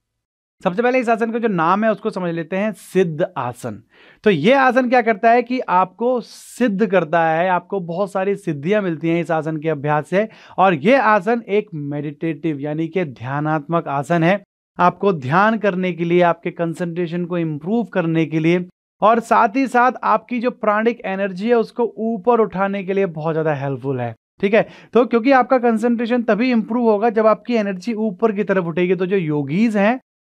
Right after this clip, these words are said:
जो योग करने वाले लोग हैं, जो ध्यान करते हैं,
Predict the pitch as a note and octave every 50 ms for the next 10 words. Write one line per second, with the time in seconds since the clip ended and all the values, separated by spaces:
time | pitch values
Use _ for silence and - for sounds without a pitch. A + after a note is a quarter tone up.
0 | _ _ _ D#3 C#3+ F3+ G3 A3+ A#3+ A3+ - _ _ _ - C#3+ D#3+ F#3+ A3 G#3+
1 | G#3+ G#3+ G3 G#3 A3 G#3+ G#3 G#3 G#3 G3+ F#3+ G3 G#3 F#3+ F#3 G3 G3+ F#3 G#3 F#3+
2 | D#3 C3 A#2 D#3+ F#3+ A3 A3 F#3 G3 F3 D3 - F#3 F3 E3 F#3 A3